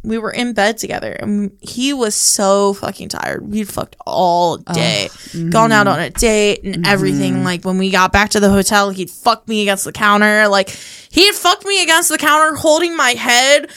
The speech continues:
Speaker 1: so I was looking myself in the eye in the mirror.
Speaker 2: Mm-hmm.
Speaker 1: <laughs> And I
Speaker 2: Mm-hmm.
Speaker 1: was like, "Oh my God." So, like, and I was, I, I'm one of those people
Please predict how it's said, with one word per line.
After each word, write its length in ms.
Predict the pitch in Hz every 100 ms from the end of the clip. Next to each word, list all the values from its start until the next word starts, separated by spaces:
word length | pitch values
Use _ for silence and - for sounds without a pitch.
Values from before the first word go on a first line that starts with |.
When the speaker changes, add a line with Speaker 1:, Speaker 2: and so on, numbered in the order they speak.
| -
Speaker 1:
so 180 | - 294
I 100 | 277
was 180 | 240 233
looking 440 | 247 277 294 330
myself 580 | 311 294 294 269 294 294 -
in 160 | 269
the 140 | 247 -
eye 600 | 180 214 226 269 294 330 - -
in 160 | - 294
the 80 | 247
mirror. 640 | 220 226 240 196 110 110 -
Speaker 2:
Mm-hmm. 600 | - 190 160 170 151 151 165
Speaker 1:
<laughs> 40 | _ _ -
And 360 | 196 196 202 170
I 140 | 381
Speaker 2:
Mm-hmm. 80 | 415
Speaker 1:
was 200 | 403 349
like, 240 | 320 285 - -
"Oh 60 | 233
my 220 | 196 190
God." 320 | 185 170 170 - - -
So, 240 | - 285 262
like, 240 | 240 -
and 80 | 247
I 160 | 311
was, 240 | 269 226 - -
I, 380 | 214 220 240 233 -
I'm 260 | 208 214 240
one 120 | 240
of 80 | 269
those 240 | 285 254
people 580 | - 214 196 233 240 254